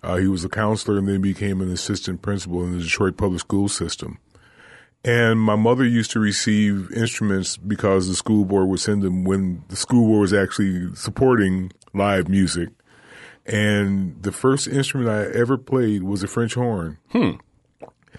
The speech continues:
Speaker 1: I learned to play green sleeves on it. And every instrument she would bring into the house, I would just pick up and just naturally tool around with it.
Speaker 2: So these were not lessons. This was
Speaker 1: No,
Speaker 2: just
Speaker 1: this is just me.
Speaker 2: po-, poking around.
Speaker 1: Just me. Just me. Matter of fact,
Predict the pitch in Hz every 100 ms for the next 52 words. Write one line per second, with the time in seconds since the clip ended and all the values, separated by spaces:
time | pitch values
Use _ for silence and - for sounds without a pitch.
0 | _ _ - 101 110 117 117 127 113 110
1 | 107 123 123 - 101 98 85 87 80 64
2 | 53 - _ _ _ _ _ _ _ 113
3 | 110 107 113 127 127 117 127 - 120 -
4 | 110 110 95 110 110 107 104 90 92 98
5 | 95 95 98 98 95 - 110 90 101 95
6 | 92 95 - 92 101 - 101 - 107 104
7 | 101 107 117 87 73 69 - - 120 139
8 | 104 92 101 120 92 117 - 87 85 82
9 | 98 - 95 101 165 135 156 151 151 143
10 | 131 127 92 90 78 67 50 135 139 117
11 | 76 - - - 123 117 110 92 107 120
12 | 120 135 123 120